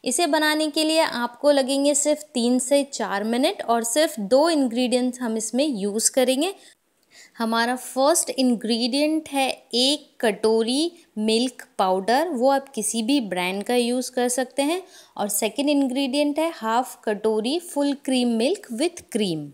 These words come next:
इसे बनाने के लिए आप कोशिश करें कि नॉन स्टिक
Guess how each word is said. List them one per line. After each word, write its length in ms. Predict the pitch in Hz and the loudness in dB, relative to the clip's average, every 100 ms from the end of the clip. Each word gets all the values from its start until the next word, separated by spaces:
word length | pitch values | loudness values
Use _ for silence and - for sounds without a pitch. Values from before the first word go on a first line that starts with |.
| _ _ _ _ _ _ _ _ _ _ _ - - _ - | _ _ _ _ _ _ _ _ _ _ _ -20 -20 _ -6
इसे 240 | 247 349 | 0 2
बनाने 400 | 311 302 294 294 294 | 2 2 2 0 0
के 180 | 302 294 | 0 0
लिए 280 | 294 311 302 - | 2 2 0 -2
आप 180 | 214 - | -4 -2
कोशिश 400 | - 233 262 277 | 0 2 2 -2
करें 320 | - 277 285 | 0 0 0
कि 180 | 285 277 | -2 -4
नॉन 380 | 208 208 220 262 | -4 -6 -4 -2
स्टिक 360 | - - 269 | -2 -2 -4